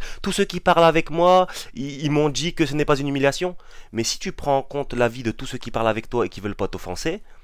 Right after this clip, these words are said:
tu vas même pas avancer, t'es dans le déni. Vous êtes dans le déni. Bref, on continue.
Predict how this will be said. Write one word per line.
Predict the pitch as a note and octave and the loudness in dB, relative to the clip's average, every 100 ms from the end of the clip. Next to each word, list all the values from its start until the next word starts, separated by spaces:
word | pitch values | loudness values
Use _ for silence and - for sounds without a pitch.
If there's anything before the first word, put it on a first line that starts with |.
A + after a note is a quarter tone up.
| - - - | -20 -18 -10
tu | G#2 | -4
vas | G2+ | -2
même | B2 | -2
pas | C#3 C#3+ | 2 4
avancer, | B2 B2 D3+ | 4 2 0
t'es | C#3 | -2
dans | G2+ G2 | -2 -2
le | |
déni. | G2 A2+ C3+ C3 - - - | 0 -2 -2 -8 -18 -20 -16
Vous | F#2+ G#2 | -6 -2
êtes | G#2 | 0
dans | G2+ | 2
le | G2 | 0
déni. | G2 B2 D3 C#3+ - - - - - - - - - - - - - - - - - - | 0 -2 -2 -6 -14 -20 -20 -20 -20 -20 -20 -20 -20 -14 -14 -12 -14 -12 -12 -14 -20 -10
Bref, | G2 G#2 - - - - - | 0 0 0 -12 -20 -20 -10
on | F2+ | -10
continue. | - F#2+ F#2+ | -8 -8 -8